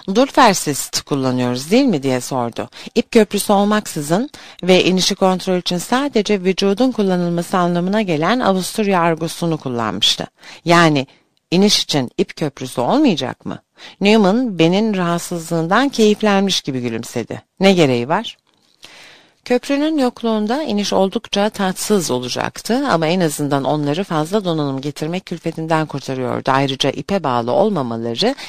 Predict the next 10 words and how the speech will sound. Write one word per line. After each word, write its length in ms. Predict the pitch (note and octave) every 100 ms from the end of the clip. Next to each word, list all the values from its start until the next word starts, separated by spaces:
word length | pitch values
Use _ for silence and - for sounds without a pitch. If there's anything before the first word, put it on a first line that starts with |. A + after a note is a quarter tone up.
| -
inişi 420 | E3 E3+ D3+ A3+ F3+
daha 300 | E3+ A3 E3+
da 180 | E3 -
tehlikeli 540 | E3+ D3+ D3 - C#3 C3
hale 360 | A#2+ A#2 A#2
getiriyordu. 720 | A#2+ A#2+ - B2 B2+ - - - _ _ - - -
Newman, 400 | A3+ C#4+ G#3+ G#3+ - - -
"Beni 220 | G3 A#3
izleyeceksiniz." 840 | F3 C#3 C3+ B2 A#2+ - B2 A2+ -
diyerek 480 | D#3+ B2+ F3 -